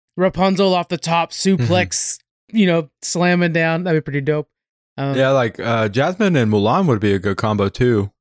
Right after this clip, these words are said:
Speaker 2: Just, like, getting
Speaker 1: Yeah.
Speaker 2: in there, fighting. Or even I was, I was, I wanted to add,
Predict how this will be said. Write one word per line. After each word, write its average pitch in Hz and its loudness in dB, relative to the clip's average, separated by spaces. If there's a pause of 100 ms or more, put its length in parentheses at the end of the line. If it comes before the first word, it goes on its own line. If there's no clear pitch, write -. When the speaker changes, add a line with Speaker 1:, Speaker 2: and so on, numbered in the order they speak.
(180)
Speaker 2:
Just, 107 -6
like, 101 -2
getting 107 0
Speaker 1:
Yeah. 107 2
Speaker 2:
in 107 -2
there, 110 0 (140)
fighting. 110 0 (360)
Or 127 2
even 139 2
I 123 2
was, 135 -4 (180)
I 143 0
was, 147 -2 (160)
I 127 0
wanted 170 0
to 160 2
add, 135 -4